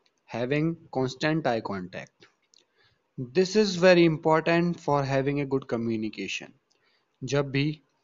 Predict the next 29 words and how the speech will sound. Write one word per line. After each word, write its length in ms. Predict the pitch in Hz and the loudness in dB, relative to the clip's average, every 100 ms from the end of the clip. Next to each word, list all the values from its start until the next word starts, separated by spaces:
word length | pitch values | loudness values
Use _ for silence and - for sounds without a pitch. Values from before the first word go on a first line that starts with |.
| _ _ - | _ _ -6
आप 260 | 107 113 - | -4 -4 -10
किसी 200 | 113 113 | -12 -10
से 160 | 120 110 | -8 -4
बात 200 | 120 131 - | -2 -2 -2
करते 300 | 127 127 135 | -4 -2 -4
हैं 180 | 131 139 - _ _ | -4 -8 -14 _ _
तो 80 | - | -6
हमेशा 440 | 117 131 165 160 151 | -4 0 0 2 2
आई 120 | 143 139 | 2 -2
कॉन्टैक्ट 500 | 131 127 127 139 - | -2 -2 -4 -4 -6
बनाकर 420 | 117 107 104 104 95 | -6 -6 -6 -8 -10
रखें। 340 | 87 - 107 _ _ _ - - _ - | -12 -16 -20 _ _ _ -20 -20 _ -12
इससे 280 | 135 - 180 | -10 -6 -4
सामने 340 | 165 143 156 151 | 0 0 0 2
वाले 240 | 147 147 | 2 2
को 100 | 147 | 2
लगता 380 | 135 131 - 156 | 0 -2 -2 -2
है 200 | 147 151 | 0 -2
कि 140 | 147 151 - | -4 -4 0
आप 220 | 135 - _ - | 0 -2 _ -12
उनकी 280 | 127 127 127 | -10 -8 -2
बातों 300 | 120 131 147 | 0 0 0
में 160 | 135 135 | -2 -2
इंटरेस्टेड 540 | 117 117 110 - 117 | -4 -4 -6 -8 -10
हैं 140 | 104 95 _ _ _ _ _ _ _ _ - | -10 -14 _ _ _ _ _ _ _ _ -6
और 160 | 127 | -4
ये 380 | 127 123 165 190 - - _ | -2 0 0 0 -8 -20 _
आपको 340 | 117 123 - 139 | -4 -4 -2 -2
ज़्यादा 240 | 135 131 | 0 0